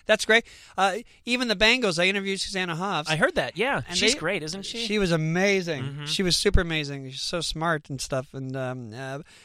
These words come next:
Speaker 1: but they split up at the height of their fame. Like, Eternal Flame was number one, like, their last album, and they split up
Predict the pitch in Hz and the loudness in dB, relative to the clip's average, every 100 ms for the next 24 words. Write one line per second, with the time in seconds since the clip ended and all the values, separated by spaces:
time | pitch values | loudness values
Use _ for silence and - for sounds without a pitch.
0 | - 185 202 233 226 - _ _ _ _ | -2 2 6 6 6 -2 _ _ _ _
1 | _ 180 - 202 190 - 175 185 175 180 | _ -8 0 4 8 8 8 2 2 2
2 | 254 - 156 147 151 151 151 151 - 170 | 0 0 -2 -2 -6 -8 -8 -6 -4 -4
3 | 160 185 196 175 160 151 160 160 160 185 | -4 -2 -2 -2 -6 -6 -6 -4 -2 -2
4 | 180 151 147 151 143 147 151 - 139 160 | -4 -8 -8 -8 -6 -4 -4 -4 -6 -4
5 | 202 190 156 175 - 156 160 | -8 -8 -8 -6 -4 -4 -4